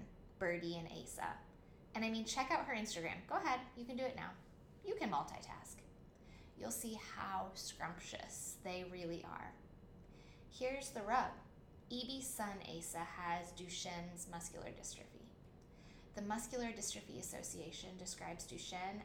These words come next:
as a genetic disorder characterized by progressive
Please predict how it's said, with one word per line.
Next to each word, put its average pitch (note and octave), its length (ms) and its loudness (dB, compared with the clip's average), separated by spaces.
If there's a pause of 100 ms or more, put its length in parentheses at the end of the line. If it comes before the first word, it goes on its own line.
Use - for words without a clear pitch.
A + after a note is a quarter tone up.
as F3+ 480 -2
a F#3+ 100 -6
genetic F#3+ 420 0
disorder E3+ 500 -4
characterized F3 760 -4
by E3 180 -2 (120)
progressive F3 560 -2